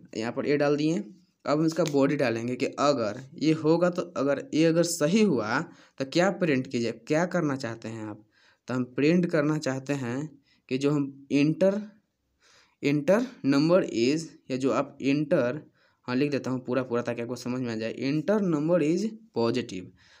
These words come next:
जो आप number जो डाले हैं वो क्या है हमारा? Positive है। बात समझ में आ रहा है कि नहीं आ रहा बताइए?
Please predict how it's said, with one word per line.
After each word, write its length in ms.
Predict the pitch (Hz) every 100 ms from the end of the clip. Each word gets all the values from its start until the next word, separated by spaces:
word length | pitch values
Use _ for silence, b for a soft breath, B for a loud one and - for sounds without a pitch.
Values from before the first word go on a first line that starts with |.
| b
जो 120 | 120
आप 200 | 135 135 135
number 380 | 131 156 156 - - _ _
जो 160 | 123 135 120
डाले 320 | 120 123 170
हैं 200 | 131 120
वो 100 | 127 131
क्या 180 | 147
है 60 | 170
हमारा? 380 | 156 147 151 190 247 - _ _ 123
Positive 480 | 131 135 147 143
है। 80 | 113
बात 180 | 123 139
समझ 160 | 170 156
में 80 |
आ 40 | 147
रहा 60 |
है 60 | 147
कि 80 | 135
नहीं 120 | 117
आ 40 |
रहा 100 | 107
बताइए? 340 | 113 107 101